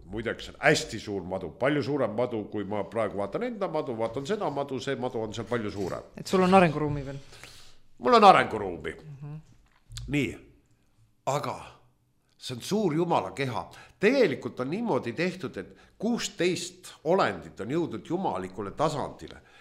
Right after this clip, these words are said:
Speaker 1: Nende nahad on ära kooritud ja nendest nahkadest on ehitatud see suur Jumal. See on tegelikult, äh,
Speaker 2: Oota, kes oli ära kooritud?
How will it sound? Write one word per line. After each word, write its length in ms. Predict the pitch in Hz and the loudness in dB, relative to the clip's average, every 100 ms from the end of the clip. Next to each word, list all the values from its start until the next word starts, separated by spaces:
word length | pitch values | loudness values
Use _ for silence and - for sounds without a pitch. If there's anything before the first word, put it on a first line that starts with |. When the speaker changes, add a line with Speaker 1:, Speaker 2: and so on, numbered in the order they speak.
| - - | -20 -6
Speaker 1:
Nende 280 | 131 131 131 | -6 -4 -2
nahad 420 | 170 160 117 98 | -2 0 -2 -4
on 160 | 98 - | -10 -6
ära 220 | 160 185 - | -2 0 0
kooritud 680 | 156 165 117 - - - - - - - - - - | 2 2 2 -4 -14 -20 -20 -20 -20 -20 -20 -20 -10
ja 100 | 113 | -6
nendest 420 | 135 160 120 - | -4 -2 -4 -2
nahkadest 680 | 175 185 - - - - - | 0 0 -2 -10 -10 -12 -12
on 120 | 104 | -6
ehitatud 680 | 143 147 104 - 85 80 80 | -4 -4 -8 -14 -18 -18 -20
see 140 | 98 | -16
suur 340 | - 165 135 104 | -8 -6 -6 -6
Jumal. 320 | 139 113 - - - - _ _ _ _ _ _ _ _ _ _ _ _ _ _ _ _ _ | -6 -8 -12 -18 -20 -20 _ _ _ _ _ _ _ _ _ _ _ _ _ _ _ _ _
See 100 | - | -8
on 60 | 139 | -2
tegelikult, 640 | 170 156 107 101 107 104 - - - - - - | 0 0 -2 -4 -6 -6 -10 -20 -20 -20 -18 -6
äh, 100 | - | 0
Speaker 2:
Oota, 120 | 214 | 2
kes 200 | 220 320 | 0 0
oli 180 | 320 269 | 0 2
ära 160 | 269 247 | 2 2
kooritud? 440 | 226 208 208 190 | 0 0 -4 -10